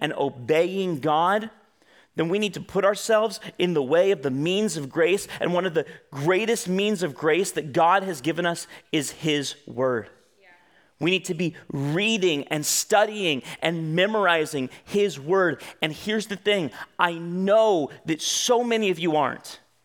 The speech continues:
because I was just like you. I grew up in the church.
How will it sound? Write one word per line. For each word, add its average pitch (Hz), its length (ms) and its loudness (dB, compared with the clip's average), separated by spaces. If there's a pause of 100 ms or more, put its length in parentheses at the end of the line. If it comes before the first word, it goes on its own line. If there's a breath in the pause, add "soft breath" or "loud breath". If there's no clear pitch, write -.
(1000)
because 185 180 0
I 208 80 4
was 190 300 -2
just 208 420 0
like 160 380 2
you. 120 160 -8 (1800 soft breath)
I 175 80 6
grew 180 440 0
up 233 180 2
in 226 80 -2
the 220 80 -2
church. 190 580 -2